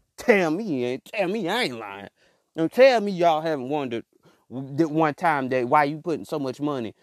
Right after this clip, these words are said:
up in the offering pan and you, you like, "Damn, the, the church mo-, money hungry?" Huh? People just swell. Telling y'all that Satan's churches are out there.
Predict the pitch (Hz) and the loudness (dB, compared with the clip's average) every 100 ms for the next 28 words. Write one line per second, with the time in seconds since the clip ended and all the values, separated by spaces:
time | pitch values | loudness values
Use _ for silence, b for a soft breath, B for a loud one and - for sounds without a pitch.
0 | b b _ 175 156 151 123 143 160 131 | b b _ 0 0 0 4 4 4 0
1 | 165 160 143 117 135 175 131 123 135 147 | -4 -2 0 -2 -2 -6 -8 -10 -6 -4
2 | 156 175 113 135 165 170 107 113 101 B | -2 -2 -2 -4 -4 -4 -4 -6 -8 B
3 | 214 147 95 165 185 127 139 131 127 170 | -8 -8 0 2 2 0 -6 -4 -2 0
4 | 208 202 214 220 240 294 _ _ _ _ | -2 -2 -2 -4 -8 -14 _ _ _ _
5 | - 233 247 247 247 247 254 254 254 339 | -2 2 2 2 0 -2 -4 -6 -8 -10
6 | 381 381 _ _ _ _ _ _ _ _ | -12 -14 _ _ _ _ _ _ _ _
7 | _ _ _ _ _ 156 143 110 - - | _ _ _ _ _ -10 -6 -6 -8 -16
8 | - _ - 190 147 90 - _ _ _ | -20 _ 2 4 4 -2 -10 _ _ _
9 | _ _ _ 208 285 262 185 160 139 131 | _ _ _ 4 4 4 2 4 4 2
10 | - 165 - 139 104 - 143 110 110 117 | -4 -6 -4 -4 -6 -12 -14 -12 -8 -4
11 | 107 - 98 | -4 -6 -16